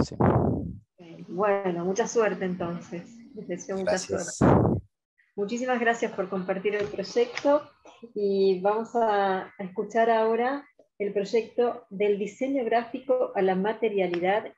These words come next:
Speaker 2: caso Convento San Francisco de la Paz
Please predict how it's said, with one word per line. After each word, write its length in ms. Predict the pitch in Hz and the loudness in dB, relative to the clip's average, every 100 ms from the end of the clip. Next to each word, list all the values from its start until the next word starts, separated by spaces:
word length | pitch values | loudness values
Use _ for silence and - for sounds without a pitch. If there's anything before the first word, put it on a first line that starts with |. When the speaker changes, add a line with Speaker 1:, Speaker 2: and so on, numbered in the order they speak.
| _ | _
Speaker 2:
caso 520 | - 220 - - 226 - | -2 0 -2 -6 -6 0
Convento 580 | 196 185 208 240 240 226 | 0 2 0 -2 -6 -6
San 300 | 196 185 185 | -6 -6 -4
Francisco 720 | 175 180 180 247 233 _ 220 | -4 -6 -6 -10 -12 _ 0
de 160 | 180 | 0
la 200 | 165 170 | 0 -4
Paz 540 | 208 226 233 277 - | -2 -2 -2 -6 -18